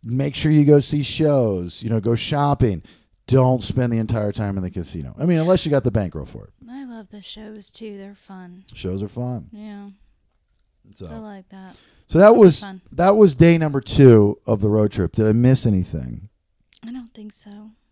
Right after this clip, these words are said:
Speaker 1: I don't think
Speaker 2: Got
Speaker 1: so
Speaker 2: a
Speaker 1: either.
Speaker 2: crack in your window still.
Speaker 1: I know, and I can't do anything about it until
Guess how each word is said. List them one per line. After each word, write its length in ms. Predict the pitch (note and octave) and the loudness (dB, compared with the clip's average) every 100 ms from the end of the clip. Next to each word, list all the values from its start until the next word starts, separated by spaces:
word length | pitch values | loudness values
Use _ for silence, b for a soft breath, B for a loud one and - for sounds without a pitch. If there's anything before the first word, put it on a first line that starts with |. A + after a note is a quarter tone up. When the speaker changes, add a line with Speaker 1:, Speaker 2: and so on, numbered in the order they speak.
| _ | _
Speaker 1:
I 40 | - | -2
don't 120 | A2 | 0
think 160 | A2 G2 | 0 -2
Speaker 2:
Got 60 | |
Speaker 1:
so 60 | G2 | -4
Speaker 2:
a 60 | F#2+ | -4
Speaker 1:
either. 160 | F2+ | -4
Speaker 2:
crack 180 | E2 D2+ | -6 -10
in 60 | A3 | -16
your 140 | G#3+ | -18
window 340 | G#3+ G#3+ G#3+ G3 | -18 -18 -18 -18
still. 540 | - - G3+ G3+ F#3+ b b b b | -20 -20 -20 -20 -20 b b b b
Speaker 1:
I 100 | A#2+ | 0
know, 280 | C3+ C3 A2 | 4 4 4
and 80 | G2 | 0
I 60 | |
can't 220 | G#2 C3+ B2+ | -2 -2 0
do 80 | |
anything 220 | A#2+ A#2 A2 | 0 0 -2
about 340 | F#2 G#2+ G2 | -2 -4 -4
it 200 | F2+ F2+ _ - | -4 -8 _ -12
until 520 | F#2+ - G#2+ F#2+ | -10 -6 -4 -2